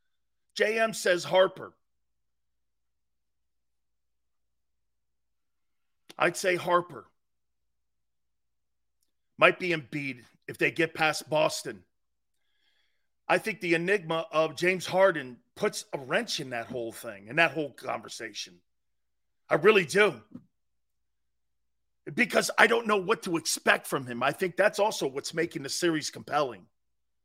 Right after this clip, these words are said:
Best overall team, to be honest. Sills, why are the Niner fans still crying? Well, that's what happens when lost opportunity,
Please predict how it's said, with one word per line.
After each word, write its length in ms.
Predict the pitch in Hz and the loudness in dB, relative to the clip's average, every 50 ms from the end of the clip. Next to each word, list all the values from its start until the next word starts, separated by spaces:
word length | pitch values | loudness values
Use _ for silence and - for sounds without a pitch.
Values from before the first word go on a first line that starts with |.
| _ _ _ _ _ _ _ _ | _ _ _ _ _ _ _ _
Best 220 | - 160 160 - - | 2 2 2 4 4
overall 400 | 156 160 135 147 151 147 147 139 | 4 4 4 2 2 2 0 0
team, 280 | - - 151 147 139 | -2 -4 -6 -6 -8
to 60 | 127 | -8
be 160 | 113 113 127 127 | -10 -8 -6 -4
honest. 380 | 123 123 120 123 120 - - - _ _ - - _ _ _ | -4 -4 -4 -6 -8 -10 -12 -16 _ _ -20 -20 _ _ _
Sills, 500 | - - - 202 190 170 147 - - - - _ _ _ _ _ _ _ _ _ _ _ | -8 2 6 8 8 8 6 2 -4 -12 -16 _ _ _ _ _ _ _ _ _ _ _
why 160 | - 151 175 | 8 10 12
are 120 | 185 196 190 | 12 10 8
the 120 | 160 165 | 6 4
Niner 320 | 165 165 160 165 160 165 151 | 4 4 4 4 4 2 0
fans 340 | - - 139 139 139 123 | 0 -2 -2 -2 -2 -4
still 240 | - - - 151 127 | -6 -4 -2 -2 -4
crying? 500 | - - - 151 143 143 131 117 107 107 - _ _ _ _ _ _ _ _ _ _ _ _ _ _ - | -4 -2 0 2 2 2 0 -2 -6 -10 -18 _ _ _ _ _ _ _ _ _ _ _ _ _ _ 4
Well, 120 | 185 175 | 8 8
that's 160 | 180 175 - | 8 8 6
what 120 | 190 196 185 | 4 6 8
happens 480 | 214 233 247 - - 190 170 143 127 | 10 8 8 8 6 2 0 0 -4
when 460 | 143 160 165 165 160 160 160 160 151 - _ _ _ _ _ _ _ - | -4 -2 0 0 0 0 -2 -6 -12 -16 _ _ _ _ _ _ _ 0
lost 260 | 156 180 165 - - | 0 0 0 0 0
opportunity, 840 | 170 165 - - 156 - - 190 196 190 170 135 127 120 127 123 | 0 0 -2 -6 -6 -4 -2 0 0 2 0 0 -2 -4 -8 -12